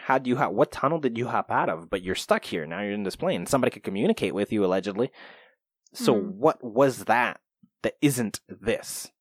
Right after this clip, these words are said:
Speaker 2: I don't know. But what do you think about psychics?
Speaker 1: I think psychics might be faking it.
Speaker 2: They're all faking it?
Speaker 1: Yeah, yeah. I think it's definitely bullcrap. I think communicating with ghosts isn't a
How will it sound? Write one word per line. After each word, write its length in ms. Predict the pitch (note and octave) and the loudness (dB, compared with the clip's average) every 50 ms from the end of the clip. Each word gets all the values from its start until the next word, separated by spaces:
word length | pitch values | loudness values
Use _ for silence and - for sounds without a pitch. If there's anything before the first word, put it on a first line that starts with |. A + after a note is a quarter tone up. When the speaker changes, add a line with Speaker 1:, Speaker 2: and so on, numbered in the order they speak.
| _ _ _ _ _ | _ _ _ _ _
Speaker 2:
I 140 | - A3 G3+ | -8 -8 -8
don't 240 | G3 F#3 F#3+ F#3+ F#3 | -6 -6 -8 -8 -6
know. 360 | F#3 F#3 F#3 F#3+ F#3+ F#3+ G3 - _ | -6 -6 -4 -4 -4 -6 -8 -8 _
But 300 | - G3+ G#3 F#3+ - - _ _ _ _ _ - | 0 2 4 2 2 0 _ _ _ _ _ -2
what 180 | A3 A#3 A#3 | 2 2 4
do 60 | A#3 A#3+ | 4 4
you 100 | A#3+ A#3+ | 2 4
think 220 | - A#3+ A#3 A3 | 2 0 0 2
about 320 | G#3 G3 G3 F#3+ F#3+ - | 2 4 4 4 4 0
psychics? 760 | - - - - A3 B3+ B3 - E3+ D#3+ - - - - - - _ _ _ _ - - - - - - - - | -6 -6 0 0 0 0 0 -2 -4 -4 -4 -8 -14 -16 -16 -18 _ _ _ _ -20 -20 -20 -20 -20 -20 -14 -6
Speaker 1:
I 60 | - C#3 | -2 2
think 180 | - A#3+ F3+ - | 4 4 4 4
psychics 600 | - - A#2+ A#2 - - G2+ F2+ - - - - | 2 2 2 2 2 0 -2 -2 -2 -6 -8 -6
might 300 | A2 G2 F#2+ G2 F#2+ - | -4 -2 0 -2 -2 -2
be 100 | F2 D#2 | -4 -10
faking 380 | - - - - - - - - | -8 -8 -12 -12 -12 -18 -20 -20
it. 160 | - - _ _ _ _ _ _ _ _ _ _ _ - | -20 -20 _ _ _ _ _ _ _ _ _ _ _ -6
Speaker 2:
They're 160 | - G3+ - | -6 -2 0
all 140 | F#3 F3+ F3+ | 2 2 2
faking 420 | - - F#3+ F#3 - - G3 G3+ | 0 -2 -4 -4 -4 -4 -4 -4
it? 160 | G3+ G#3 A3 - - | -4 -6 -6 -10 -12
Speaker 1:
Yeah, 400 | F3+ E3 - - - - - G#3 _ - | -16 -12 -10 -10 -10 -10 -14 -14 _ -8
yeah. 200 | G#3 - D2+ B1 | -6 -6 -6 -4
I 120 | - - | -6 -6
think 200 | - A#3+ A3+ - G#2 | -4 -4 -2 -2 -4
it's 120 | - - | -6 -8
definitely 680 | A2 G#2 - G#2 G2 - - - F#2 F2+ D2+ - E2+ E2+ | -12 -6 -2 -2 -2 -2 -2 -8 -8 -8 -8 -8 -10 -10
bullcrap. 540 | E2 - D#2+ D#2 D#2 D#2+ - - E2 D#2+ - | -10 -8 -8 -8 -8 -8 -8 -8 -8 -6 -6
I 40 | E2+ | -8
think 160 | - E2+ - - | -8 -10 -12 -10
communicating 520 | G#2 F#2+ F2 F2 F2 F2 - F#2 F2 E2+ | -10 -8 -8 -8 -10 -10 -10 -10 -10 -10
with 160 | E2 - - | -12 -14 -14
ghosts 640 | - - F2+ F2 F2+ F#2 - - - - - - - | -10 -8 -6 -6 -6 -6 -8 -10 -12 -10 -12 -12 -8
isn't 420 | - A2 G#2 F#2 - G#2+ F#2 F2 - | -8 -8 -8 -6 -6 -6 -8 -8 -10
a 100 | - - | -12 -12